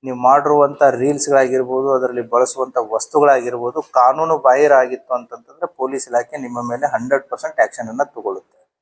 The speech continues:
So ಹಾಗಾಗಿ ಸೋಷಿಯಲ್ ಮೀಡಿಯಾ ಬಳಕೆದಾರರಾಗಿರ್ಬೋದು,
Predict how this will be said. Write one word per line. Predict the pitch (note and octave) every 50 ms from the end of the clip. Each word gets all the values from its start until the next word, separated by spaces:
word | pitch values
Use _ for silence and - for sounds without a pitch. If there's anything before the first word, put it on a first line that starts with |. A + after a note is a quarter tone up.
| _ _ _ _ _ _ _ _ -
So | B2 A2+
ಹಾಗಾಗಿ | A#2+ C3+ D3 D3+ D3+ D3 C#3 D#3+ E3+ D#3+
ಸೋಷಿಯಲ್ | - - C#3+ C3+ - D#3+ D3 D3
ಮೀಡಿಯಾ | D#3 D3 D3 D3 - -
ಬಳಕೆದಾರರಾಗಿರ್ಬೋದು, | A#2+ B2 B2 - D#3 D3+ C#3+ D3 C#3+ D3 C#3+ C#3 C3+ C#3+ C#3 C3+ C#3 C#3+ C#3+ D#3+ D3+